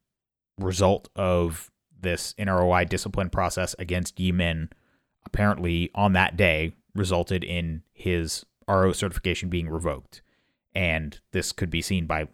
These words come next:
looking at his profile on the U S P S A website. And then the next day, the board meeting happened, and looking at the U S P S A contact page,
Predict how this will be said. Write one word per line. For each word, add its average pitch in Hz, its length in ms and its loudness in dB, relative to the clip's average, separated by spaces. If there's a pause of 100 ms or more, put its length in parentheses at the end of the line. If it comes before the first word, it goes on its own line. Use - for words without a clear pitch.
looking 85 280 -4
at 73 120 -6
his - 120 -6
profile 87 720 -2
on 92 140 -4
the 87 80 -2
U 87 100 0
S 82 80 -2
P - 140 -8
S - 100 -4
A 82 40 -2
website. 127 560 4 (600)
And 101 200 2
then 87 460 2 (140)
the 101 60 -2
next 90 300 -2
day, 85 420 2 (380)
the 87 80 -4 (260)
board 104 240 2
meeting 87 220 2
happened, 110 540 4 (120)
and 85 500 -2 (320)
looking 98 380 -2
at 87 260 -2
the 87 120 -6
U 87 240 0
S 87 100 -2
P - 120 -6
S - 120 -4
A 82 80 -4
contact 120 480 2
page, 87 420 0